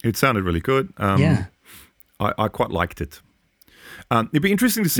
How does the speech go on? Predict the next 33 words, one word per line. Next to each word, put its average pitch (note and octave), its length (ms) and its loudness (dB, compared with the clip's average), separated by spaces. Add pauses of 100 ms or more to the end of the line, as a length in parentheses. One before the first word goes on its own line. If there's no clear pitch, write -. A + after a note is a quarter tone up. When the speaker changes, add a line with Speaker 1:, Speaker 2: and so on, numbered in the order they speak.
Speaker 1:
see. - 40 4
Speaker 2:
cool. E3 120 4
Speaker 1:
I, C#3+ 140 2
I D3+ 40 2
should - 280 -2
talk A3+ 200 -2
to - 80 -2
him E3 80 0
actually, F#2+ 280 0
'cause A2+ 240 -4 (100)
Laney E3 340 2
makes C3 360 -2
a A2+ 40 -2
big C3 520 -4 (380)
dual C3+ 380 2
rack A#2 300 2
mount, G2+ 720 -2 (180)
um, F2+ 580 -2 (920)
uh, E2+ 240 0
full-on A#2 560 2
preamp, F#2 720 -2 (720)
but - 200 -2
with G#2 520 -2
recording G2 480 0
out D#2+ 180 -2
and E2 100 -2
everything E2 320 -6
as D#2 100 -6
well. F2 140 0
Like D#2+ 220 -6
the - 100 -8
studio, G2+ 580 0
I, F#2+ 160 0